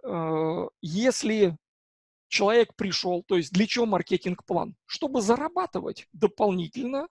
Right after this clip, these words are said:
там, деньги зарабатывать, бонусы и так далее. Э, человек пришел зарабатывать, но он ничего не делает. <laughs> Результата нет,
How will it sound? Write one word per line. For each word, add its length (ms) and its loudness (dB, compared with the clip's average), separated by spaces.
там, 200 -10
деньги 320 -2
зарабатывать, 640 2
бонусы 560 -2
и 40 -12
так 220 -8
далее. 340 0
Э, 240 4
человек 320 4
пришел 360 0
зарабатывать, 840 2
но 120 0
он 80 0
ничего 260 -2
не 120 -4
делает. 480 2
<laughs> 140 -12
Результата 840 2
нет, 340 -2